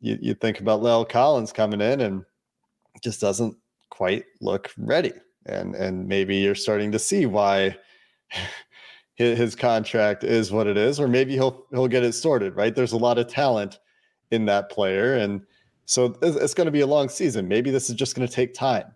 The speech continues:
You talked about reps and, and they didn't have them. But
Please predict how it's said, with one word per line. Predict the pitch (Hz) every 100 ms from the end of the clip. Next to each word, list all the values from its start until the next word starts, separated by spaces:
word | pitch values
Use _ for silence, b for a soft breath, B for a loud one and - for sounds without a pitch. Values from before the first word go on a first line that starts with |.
| _
You | -
talked | 107 110 107
about | 110 113 101
reps | 131 107 - -
and, | 107 95
and | 104 101
they | 101
didn't | 113 110
have | 104 131 123 92
them. | - - _ _ _ _ _
But | 101 113 110